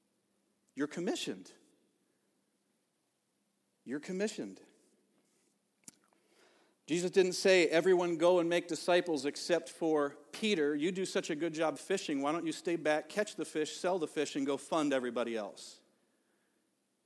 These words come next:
He didn't say, "Do that." He said, "Go to all of them." I've looked for loopholes. I mean, look at me. I, I, if there's a shortcut, I, I'll own it.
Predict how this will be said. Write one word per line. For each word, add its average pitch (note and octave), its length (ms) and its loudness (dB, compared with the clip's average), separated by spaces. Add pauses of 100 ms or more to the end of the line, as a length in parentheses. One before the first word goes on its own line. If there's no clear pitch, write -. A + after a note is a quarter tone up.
(480)
He D#3+ 100 -2
didn't E3+ 180 -2
say, E3 220 2
"Do E3+ 200 2
that." B2+ 220 2
He D3+ 100 -2
said, C3+ 340 -4
"Go C3+ 300 2
to A#2+ 160 -6
all A#2+ 240 -2
of G2+ 120 -6
them." G2 280 -14 (2250)
I've D3 160 2
looked D#3+ 420 2 (160)
for C3 100 -4
loopholes. A#2 640 -6
I A#2 60 -12
mean, B2 220 -4
look C#3 160 -4
at A2+ 100 -6
me. F#2+ 220 -14 (1500)
I, B2 140 -2
I, C3+ 200 -6
if B2 100 -12
there's F3 180 0
a - 60 -2
shortcut, - 640 0
I, C#3 160 0
I'll C#3+ 280 0
own C3+ 220 0
it. G2+ 100 -12